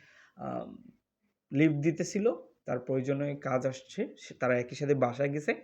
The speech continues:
মদ্যপান করতেছিল, এই সময় দুইজন ইনসেক্ট দমনকারী মানুষজন আসে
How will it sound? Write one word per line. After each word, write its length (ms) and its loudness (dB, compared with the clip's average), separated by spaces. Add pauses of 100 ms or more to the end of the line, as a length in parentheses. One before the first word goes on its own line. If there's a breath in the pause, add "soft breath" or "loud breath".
(280 loud breath)
মদ্যপান 480 4
করতেছিল, 420 -2
এই 260 0
সময় 300 -2
দুইজন 460 -2
ইনসেক্ট 520 0
দমনকারী 560 -2 (240 loud breath)
মানুষজন 420 -2
আসে 340 -2